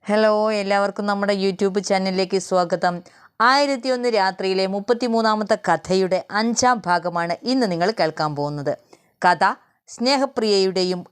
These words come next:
അലി നൂറിൻ്റെയും കഥ. തൻ്റെ പ്രിയപ്പെട്ട ഭാര്യയായ സ്നേഹപ്രിയയെ അലി നൂർ ചന്തയിൽ വിൽപ്പനയ്ക്ക് എത്തിച്ചിടത്താണല്ലോ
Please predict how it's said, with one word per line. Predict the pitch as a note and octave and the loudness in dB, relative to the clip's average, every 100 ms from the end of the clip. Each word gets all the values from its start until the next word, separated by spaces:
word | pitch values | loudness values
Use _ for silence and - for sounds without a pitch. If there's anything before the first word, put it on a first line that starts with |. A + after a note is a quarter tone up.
| - | 0
അലി | G#3+ A#3+ C4 | 2 2 0
നൂറിൻ്റെയും | A3 F#3 F3 E3 E3 E3 D#3 | -2 -2 -2 -2 -2 -2 -2
കഥ. | D#3 C#3+ D3 - _ _ _ _ _ _ _ _ _ _ _ - | -2 0 -4 -6 _ _ _ _ _ _ _ _ _ _ _ -2
തൻ്റെ | C#4 D#4+ | 0 0
പ്രിയപ്പെട്ട | F4 C#4+ D4 D4 D4+ D4+ | 0 0 0 0 0 0
ഭാര്യയായ | B3 G#3 A#3 B3 B3+ B3 B3 A#3+ - _ | 0 0 0 2 0 2 0 -2 -8 _
സ്നേഹപ്രിയയെ | - A3 A3 A3 A3 G#3 G3 F#3+ F3+ - - _ G#3+ | -10 -4 0 -2 -2 0 2 2 -2 -6 -20 _ 0
അലി | A#3 B3+ C4 | 2 2 -2
നൂർ | B3 A#3+ A3 - | 0 -2 -4 -8
ചന്തയിൽ | - A3+ B3 C4+ C4 C4 | -2 -2 0 0 0 -2
വിൽപ്പനയ്ക്ക് | G#3 A#3+ A#3 C#4+ C#4+ C4 | -2 -2 0 -2 0 -2
എത്തിച്ചിടത്താണല്ലോ | A#3+ A#3 A#3 G#3 G#3 G3 G3 F#3 C#3+ | -2 -2 -4 0 0 0 -2 -2 -4